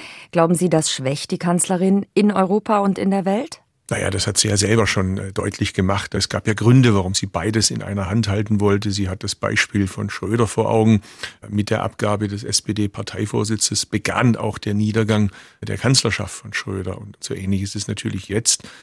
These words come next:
Speaker 2: Äh, sie muss gute Miene zum bösen Spiel machen, weil sie eben auch keine andere Möglichkeit mehr hat. Aber es ist natürlich auch klar, je nachdem, wer es wird, wird die Person wahrscheinlich früher oder später auch die Kanzlerschaft beanspruchen.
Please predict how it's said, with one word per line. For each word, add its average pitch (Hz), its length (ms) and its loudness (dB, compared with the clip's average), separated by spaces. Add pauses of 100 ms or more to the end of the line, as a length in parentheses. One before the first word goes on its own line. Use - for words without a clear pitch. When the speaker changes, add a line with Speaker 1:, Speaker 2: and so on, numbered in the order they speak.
(120)
Speaker 2:
Äh, - 140 -8
sie 113 80 0
muss 101 220 -2
gute 104 260 2
Miene 104 240 4
zum - 180 0
bösen 107 300 0
Spiel 104 360 0
machen, 113 520 0
weil 101 160 -4
sie 107 180 -4
eben 101 160 0
auch - 160 -6
keine 104 240 -4
andere 104 220 0
Möglichkeit 98 560 0
mehr 87 180 -2
hat. 120 220 -4 (440)
Aber 104 180 0
es 107 100 -4
ist 110 100 -2
natürlich 107 420 0
auch - 160 -8
klar, 110 420 -2 (280)
je 107 100 2
nachdem, 101 440 0
wer 107 140 2
es - 180 2
wird, - 400 0
wird 107 400 -6
die 113 80 -2
Person 104 460 0
wahrscheinlich 107 400 0
früher 107 260 -2
oder 101 140 -2
später 101 360 -4
auch - 120 -6
die 120 80 -8
Kanzlerschaft - 600 -2
beanspruchen. 104 720 -4